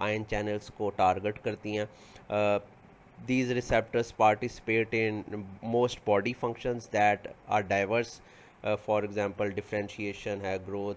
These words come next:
है, सेल डिवीजन है। तो जितनी भी ड्रग्स हैं ना, वो इन्हीं पाथवेज को टारगेट कर रही हैं। And these are important for a variety of drugs that are used to treat, uh, different disorders।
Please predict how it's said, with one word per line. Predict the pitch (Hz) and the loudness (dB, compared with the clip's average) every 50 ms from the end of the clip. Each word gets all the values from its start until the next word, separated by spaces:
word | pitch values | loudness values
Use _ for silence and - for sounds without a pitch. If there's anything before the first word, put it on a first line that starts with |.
| - | -6
है, | 101 101 98 98 92 | -4 -2 -2 -2 -4
सेल | 92 - 107 98 95 | -4 -4 -4 -4 -4
डिवीजन | 87 92 98 95 101 98 104 104 104 | -6 -8 -8 -8 -6 -6 -6 -6 -6
है। | 98 92 95 98 92 - - - - - - - - - - - - - - - - - - - - | -4 -4 -6 -6 -6 -8 -14 -20 -20 -20 -20 -20 -20 -20 -20 -20 -20 -20 -20 -20 -20 -20 -14 -6 -4
तो | 110 107 110 107 - - - - - - - - - - - 117 120 113 107 | -2 -2 -2 -2 -6 -10 -20 -20 -20 -20 -20 -20 -18 -18 -18 -18 -16 -8 -6
जितनी | 123 143 139 - 165 165 | -6 -4 0 2 2 2
भी | 156 160 | 2 0
ड्रग्स | 135 117 117 135 143 143 139 120 - | 0 2 6 6 6 4 2 -2 -2
हैं | 120 110 107 | -2 0 0
ना, | 107 113 117 - - - - | -2 -4 -6 -10 -16 -14 -8
वो | 120 135 151 | -4 -2 -2
इन्हीं | - 151 151 160 156 | 0 0 0 -2 -2
पाथवेज | 147 - 123 107 104 101 - 110 110 107 - | 2 4 6 6 6 4 2 -2 -4 -4 -4
को | - - | -6 -8
टारगेट | 107 - 104 98 92 92 95 95 - | -2 2 2 2 2 2 0 -4 -4
कर | - 101 90 | -4 -4 -4
रही | 82 87 85 | -4 -6 -8
हैं। | 85 - - - - - - - | -10 -12 -14 -18 -20 -20 -10 -6
And | - 113 117 113 123 | -6 -6 -4 -2 -2
these | 131 139 143 139 139 143 | 0 0 0 0 0 0
are | - 120 - - | 2 2 0 0
important | 117 117 - - 113 113 113 - 135 131 127 - - 127 | -4 -4 0 2 2 2 2 0 -2 -4 -4 -2 0 2
for | 120 117 117 117 - - | 2 4 2 0 0 0
a | - 107 107 104 104 | 2 2 2 2 2
variety | 110 110 107 107 107 107 - 127 - - 92 | 0 0 2 2 0 -2 -4 -6 -4 -2 -2
of | 113 113 107 87 90 | -2 -2 -4 -4 -2
drugs | 98 110 127 123 123 - - - - - - - - - - - | 0 0 0 0 -4 -10 -18 -20 -20 -20 -20 -20 -20 -10 -2 2
that | 110 113 113 113 - | 4 4 4 4 4
are | - 117 113 113 107 104 | 4 2 2 2 0 -2
used | 107 110 113 120 127 123 - - - - - | -2 -2 -2 -2 -4 -6 -6 -10 -14 -8 -6
to | 123 117 117 117 113 - - - - | -4 -2 -2 -2 -4 -6 -8 -12 -8
treat, | - 117 110 110 104 - - - - 110 | -6 -4 -4 -4 -4 -8 -10 -6 0 2
uh, | 107 107 107 107 101 104 104 | 4 6 6 6 4 4 0
different | 110 - - 120 113 110 110 - - 104 98 | -2 0 2 2 2 2 0 -6 -6 -2 -2
disorders। | 110 107 - - - - 147 143 139 139 151 160 | -2 -2 -2 0 4 6 6 6 6 4 0 -2